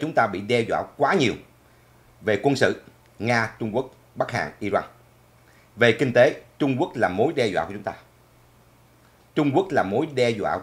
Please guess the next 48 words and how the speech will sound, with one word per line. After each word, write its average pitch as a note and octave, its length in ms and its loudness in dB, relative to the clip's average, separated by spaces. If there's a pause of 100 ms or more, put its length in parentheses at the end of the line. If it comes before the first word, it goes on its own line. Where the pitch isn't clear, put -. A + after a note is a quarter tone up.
uy C#3 140 2
hiếp E3+ 180 2 (120)
tới D3 100 0
nền A2 280 0
kinh G2 160 -8
tế A2+ 140 -2
của A2 100 -14
Hoa F2 100 -6
Kỳ. B1+ 160 -14 (1000)
Về A2 160 2
tư D#3 300 2
thế, C#3+ 320 6 (180)
Trung B2+ 200 -2
Quốc - 200 -6
đã F#2 80 -4 (120)
chiếm F3 280 -2
tất F#3+ 300 -2
cả F#2 300 -2
những F#2 160 -8
cái B2 80 -8
lá C3+ 120 -2 (120)
phiếu C#3+ 160 2 (120)
ở G#2 80 -4
trên A2 180 -4
Liên G#2 180 -4
Hiệp F#2 120 -10
Quốc. F#2+ 100 -10 (1700)
Họ G2+ 140 -4
chiếm C#3 260 -4
đông A2+ 200 -2
đảo E2+ 160 -2
phiếu B2+ 180 -4
hơn. A2 160 -4 (1300)
Tức - 180 -4
là F2 200 2 (240)
Hoa A#2+ 200 -2
Kỳ F#2+ 160 -2
mất A2+ 400 -2
dần G#2 320 0
ảnh A2+ 180 -8
hưởng F2 160 -8
ở G2+ 80 -8
Liên G2+ 140 -4
Hiệp F2 120 -10
Quốc. G2 120 -12 (1400)
Rồi A2+ 140 -6
quý A#2 80 -6
vị, F2+ 180 -2